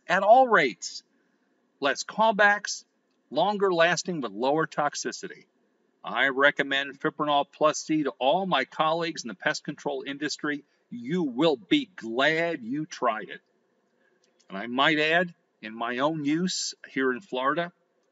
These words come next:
on the testing that we've done, it has been superb on German cockroaches and on fire ants.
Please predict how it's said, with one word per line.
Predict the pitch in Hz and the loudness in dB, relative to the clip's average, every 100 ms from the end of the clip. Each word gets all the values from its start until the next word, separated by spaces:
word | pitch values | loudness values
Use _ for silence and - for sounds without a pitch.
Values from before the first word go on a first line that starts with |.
| _ | _
on | 104 104 | -12 -10
the | 104 | -4
testing | - 151 - 139 123 | 0 0 0 -6 -8
that | 107 | -6
we've | 123 151 139 | -4 -4 -4
done, | 139 147 160 180 - _ _ _ _ _ _ - | -2 -2 -2 -6 -10 _ _ _ _ _ _ -4
it | 131 | 0
has | 123 110 | 0 -2
been | 117 135 123 | -2 -4 -4
superb | - - 147 - - 151 214 87 - _ _ _ - | -8 -6 -6 -6 -2 0 0 -4 -12 _ _ _ -20
on | 85 90 92 | -14 -14 -10
German | 123 131 147 143 | -6 -6 -8 -6
cockroaches | - 143 - 139 143 - 143 - | -4 -4 -2 -6 -6 -6 -8 -8
and | 120 127 131 | -4 -4 -4
on | 131 127 | -6 -8
fire | - - 117 113 85 | -6 -2 0 -2 -6
ants. | 78 90 - - | -12 -14 -18 -18